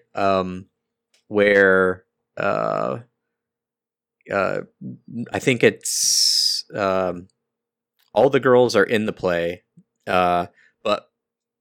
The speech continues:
Hana gets selected to be the main character of the play, um,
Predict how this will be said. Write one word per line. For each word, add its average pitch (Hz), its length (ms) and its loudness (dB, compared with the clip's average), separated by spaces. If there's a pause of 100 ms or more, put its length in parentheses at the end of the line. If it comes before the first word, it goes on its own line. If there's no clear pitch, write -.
(120)
Hana 127 380 0
gets - 440 -2
selected 104 640 -4
to 110 100 -14
be 98 200 -6
the 92 140 -4
main 95 460 -4
character 98 420 0
of 107 100 -2
the 107 60 -12
play, 123 360 -2 (420)
um, 90 320 0